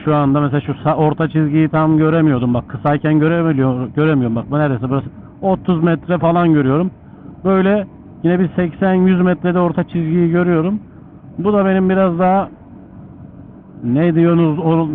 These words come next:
şey, ha, limit noktası. O, e, limit noktasını belirlememi sağlıyor. Hem, e,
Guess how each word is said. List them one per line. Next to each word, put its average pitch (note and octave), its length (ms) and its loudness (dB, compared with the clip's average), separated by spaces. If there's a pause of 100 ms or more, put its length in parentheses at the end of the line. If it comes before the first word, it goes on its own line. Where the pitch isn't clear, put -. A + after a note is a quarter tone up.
(240)
şey, D#3+ 120 0
ha, E3 320 2
limit D#3 360 0
noktası. C3+ 520 -2 (500)
O, D#3 440 0
e, D3 440 -2
limit E3+ 260 0
noktasını E3 580 -2
belirlememi D#3 580 0
sağlıyor. C3 480 0
Hem, C#3+ 240 0 (1000)
e, C3 720 -2